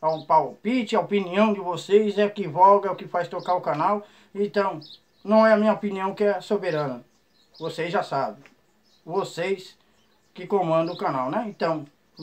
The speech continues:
deixa a opinião de vocês aí. Vamos lá, o Pablo. O Pablo, tá? O Pablo tá com a situação, São Paulo tá praticamente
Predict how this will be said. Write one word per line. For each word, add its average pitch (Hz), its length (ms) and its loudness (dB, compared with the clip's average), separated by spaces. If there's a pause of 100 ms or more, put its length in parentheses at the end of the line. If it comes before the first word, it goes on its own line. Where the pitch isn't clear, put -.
(120)
deixa 135 320 -6
a 175 60 0
opinião 175 400 -4
de 180 60 -8
vocês 220 460 -2
aí. 302 240 -6 (460)
Vamos 269 300 2
lá, 190 140 6
o 269 80 2
Pablo. 196 460 4 (880)
O 269 160 -2
Pablo, - 400 2 (1200)
tá? 190 260 -4 (600)
O 208 120 -4
Pablo 262 380 4
tá 254 140 2
com 240 80 0
a 233 40 2
situação, 202 920 -2
São 185 240 -2
Paulo 156 400 0
tá 143 320 -6 (720)
praticamente 160 960 -4